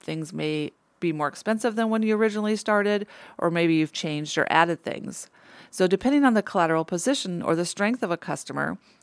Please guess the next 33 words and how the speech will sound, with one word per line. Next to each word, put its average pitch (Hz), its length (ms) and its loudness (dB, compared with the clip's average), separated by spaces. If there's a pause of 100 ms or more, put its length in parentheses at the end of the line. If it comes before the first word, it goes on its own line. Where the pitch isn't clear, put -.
(120)
there's 190 240 4
different 214 320 0
ways 170 240 2
to - 120 -6
verify 151 480 0
these 147 220 -4
cof-, - 380 -4 (140)
cost 156 340 0
overruns, 143 640 -4
and 170 120 0
every 185 180 0
situation 151 560 -2
is 147 100 -8
kinda 143 240 -8
different. - 460 -8 (540)
But 208 140 0
your 240 100 8
loan 233 160 8
officer 175 320 2
will 160 80 2
sit 156 200 0
down 143 340 -2
and 156 140 -4
will 160 160 4
look 156 180 0
to 156 120 -4
obtain 143 400 -6
and 135 120 -6
document 131 420 -4
this - 220 -8
information 135 580 -8
for 139 200 -6
you. - 260 -6